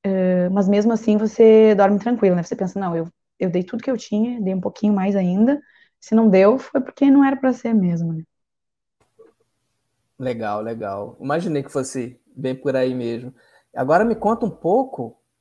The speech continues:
Speaker 2: cara, é, você tem uma das escolas mais bonitas que eu conheço, né?
Speaker 1: Ah,
Speaker 2: Você e o
Speaker 1: obrigada.
Speaker 2: Roberto estão de parabéns aí, a Bauei, espe-, é, fala, é esse mesmo? Bauei o nome, o nome
Speaker 1: Bauei,
Speaker 2: certinho?
Speaker 1: aham.
Speaker 2: Bauei, então. Ah, é uma das mais bonitas,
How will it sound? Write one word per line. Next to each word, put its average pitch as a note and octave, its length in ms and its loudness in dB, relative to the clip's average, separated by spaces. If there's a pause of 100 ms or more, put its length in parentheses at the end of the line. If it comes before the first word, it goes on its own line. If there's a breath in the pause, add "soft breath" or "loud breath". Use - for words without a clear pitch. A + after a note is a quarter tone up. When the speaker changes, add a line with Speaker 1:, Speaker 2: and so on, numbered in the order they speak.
Speaker 2:
cara, D#3 400 -6
é, C#3 100 -6
você D3 280 -10
tem F#3 220 -10
uma A3 400 -8
das F#3 240 -6
escolas F#3 480 -2
mais F#3+ 260 -4
bonitas B3+ 460 -6
que - 80 -6
eu B3+ 60 -6
conheço, F#3 560 -4 (440)
né? D3 220 -2
Speaker 1:
Ah, A3 120 4
Speaker 2:
Você F#3+ 200 4
e G3 100 0
o - 20 0
Speaker 1:
obrigada. F3 60 2
Speaker 2:
Roberto E3 800 0 (380)
estão D#3+ 200 -6
de D#3+ 80 -14
parabéns E3+ 720 0
aí, C#3+ 320 -4
a C#3 200 -6
Bauei, C#3+ 840 -4
espe-, D3+ 200 -6 (100)
é, C3+ 180 -8
fala, C#3 240 -2
é C3 80 -4
esse C3 180 -10
mesmo? F3+ 200 -4
Bauei D#3+ 400 0
o - 20 -6
nome, E3 300 -8
o C3 220 -10
nome G#3 160 0
Speaker 1:
Bauei, G#3+ 40 6
Speaker 2:
certinho? F3+ 260 6
Speaker 1:
aham. F3+ 320 0
Speaker 2:
Bauei, D3+ 320 0
então. C#3+ 280 -10 (440 soft breath)
Ah, C3+ 800 2 (220)
é C3+ 80 -10
uma E3 140 -4
das E3+ 180 -6
mais F3 260 -8
bonitas, A3 720 -12